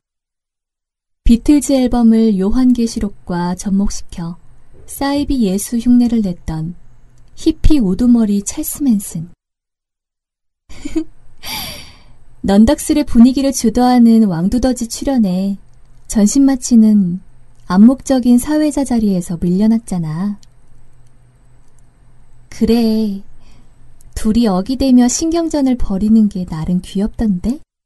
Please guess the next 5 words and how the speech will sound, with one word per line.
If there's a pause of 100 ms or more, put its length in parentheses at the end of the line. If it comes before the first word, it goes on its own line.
(1120)
신경전이야. (680)
유혈랑자와
한니발
쪽이
볼만했지.